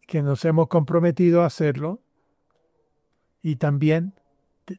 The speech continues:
debemos estar involucrados con una dedicación de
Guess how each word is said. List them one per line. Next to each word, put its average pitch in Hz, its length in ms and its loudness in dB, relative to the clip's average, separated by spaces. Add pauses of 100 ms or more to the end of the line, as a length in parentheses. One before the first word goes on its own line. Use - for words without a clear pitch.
debemos 160 400 4
estar 165 240 2
involucrados 151 1000 0 (1600)
con 139 520 -2 (720)
una 160 320 2
dedicación 156 800 2
de 147 160 0